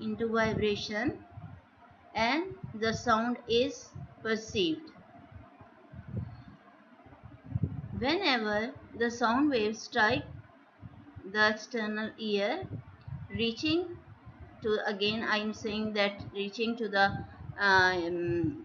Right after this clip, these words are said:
tympanic membrane, middle ear cavity and to the oval window, this sets vibration into the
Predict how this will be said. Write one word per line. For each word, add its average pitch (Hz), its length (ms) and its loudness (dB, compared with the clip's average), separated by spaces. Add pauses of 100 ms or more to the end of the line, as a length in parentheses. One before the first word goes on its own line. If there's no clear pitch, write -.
tympanic 214 540 2
membrane, 214 560 2
middle 214 260 0
ear 208 200 4
cavity 208 580 -4
and 214 360 2 (460)
to 214 120 2
the 233 280 4
oval 214 460 2
window, 190 560 0 (640)
this 247 300 2
sets - 440 0 (140)
vibration 226 840 2
into 220 300 -2
the 233 300 2